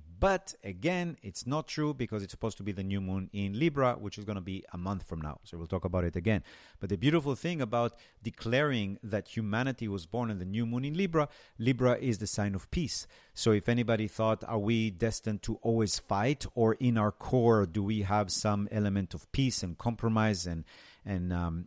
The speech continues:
harmony, well, according to Kabbalah, we are supposed to be more harmonious. The only problem is that I always said to people, when there is so much emphasis in one sign, it leaks to the opposite sign. So when you're a double Libra,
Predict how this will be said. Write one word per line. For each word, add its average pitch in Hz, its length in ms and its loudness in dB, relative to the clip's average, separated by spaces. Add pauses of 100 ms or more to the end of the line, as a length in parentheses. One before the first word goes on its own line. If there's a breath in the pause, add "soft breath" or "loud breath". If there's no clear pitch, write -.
harmony, 196 580 4
well, 139 300 8
according 127 340 4
to - 80 -8
Kabbalah, 104 480 4
we 104 200 0
are 95 260 2 (120)
supposed - 380 0
to 101 60 -2
be 95 140 0
more 98 280 4
harmonious. 90 600 2 (300 loud breath)
The 123 100 8
only 202 160 4
problem 175 380 -2
is 170 140 -6
that 135 240 -4
I 135 160 2
always 143 220 -2
said 127 200 -4
to 117 60 -12
people, - 360 -10
when 107 200 -2
there 104 100 2
is 101 140 -4
so 156 180 -4
much 165 220 -6
emphasis 135 480 -6
in 98 160 -4
one 135 220 -2
sign, 175 440 -6
it 120 200 -4
leaks 139 320 -2
to 131 120 -4
the 113 140 -4
opposite 98 360 -8
sign. 82 260 -12
So - 140 -8
when 104 160 -2
you're 101 140 0
a 101 60 -2
double 139 300 0
Libra, 123 520 2